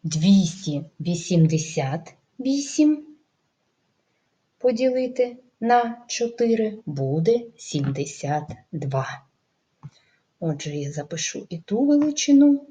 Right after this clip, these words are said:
і ту величину. Тепер подивимось на цей результат. Сім і п'ятдесят шість також можна скоротити на сім.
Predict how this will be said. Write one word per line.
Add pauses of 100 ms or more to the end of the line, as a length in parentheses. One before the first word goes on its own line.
(120)
і (220)
ту
величину. (1400)
Тепер
подивимось
на
цей
результат.
Сім
і
п'ятдесят
шість
також
можна
скоротити
на
сім.